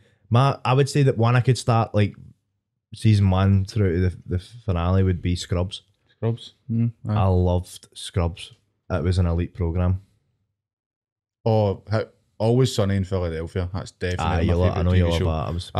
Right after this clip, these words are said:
Speaker 1: surprised.
Speaker 2: definitely
Speaker 1: Yeah.
Speaker 2: my favourite T V show, man.
Speaker 1: What about yourself, Dan?
Speaker 2: Without a doubt.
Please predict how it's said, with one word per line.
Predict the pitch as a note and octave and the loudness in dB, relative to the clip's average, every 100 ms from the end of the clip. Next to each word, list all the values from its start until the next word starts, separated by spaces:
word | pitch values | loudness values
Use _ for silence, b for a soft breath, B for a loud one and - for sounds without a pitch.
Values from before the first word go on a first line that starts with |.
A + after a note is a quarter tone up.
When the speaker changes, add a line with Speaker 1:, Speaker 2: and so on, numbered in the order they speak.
| G#2 | -2
Speaker 1:
surprised. | E2+ | 0
Speaker 2:
definitely | G2 F#2 G2 F#2 | -2 -2 -4 -4
Speaker 1:
Yeah. | E2+ | -4
Speaker 2:
my | F2 | -4
favourite | F#2 F2+ - | -4 -4 -6
T | F2+ | -6
V | F2 | -6
show, | - F2+ | -6 -4
man. | F2+ F2+ F2+ _ | -2 -4 -6 _
Speaker 1:
What | F2+ | -4
about | D#2+ | -4
yourself, | D#2+ - D#2 D#2 | -4 -4 -6 -4
Dan? | |
Speaker 2:
Without | E2 F#2+ F2 | -2 -2 -2
a | |
doubt. | F#2 | -4